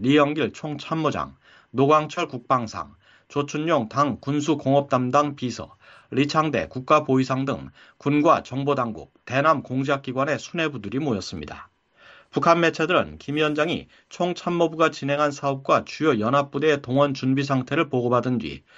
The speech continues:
당면한 군사활동 방향을 제시하고 나라의 주권과 안전이익을 수호하기 위한 전쟁 억제력의 가동과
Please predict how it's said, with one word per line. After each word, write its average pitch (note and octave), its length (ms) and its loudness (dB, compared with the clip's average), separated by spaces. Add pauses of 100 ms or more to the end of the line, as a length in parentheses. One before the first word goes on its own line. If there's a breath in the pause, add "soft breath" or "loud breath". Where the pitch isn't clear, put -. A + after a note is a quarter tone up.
(300 loud breath)
당면한 C#3+ 540 4
군사활동 C3+ 680 -4
방향을 B2+ 420 -4
제시하고 C3 560 -2 (440 soft breath)
나라의 D3 360 4
주권과 D3 540 0
안전이익을 C3+ 640 -6
수호하기 C3+ 500 -4
위한 C3+ 300 -4
전쟁 C#3 380 -2
억제력의 C3+ 600 0
가동과 A#2+ 600 0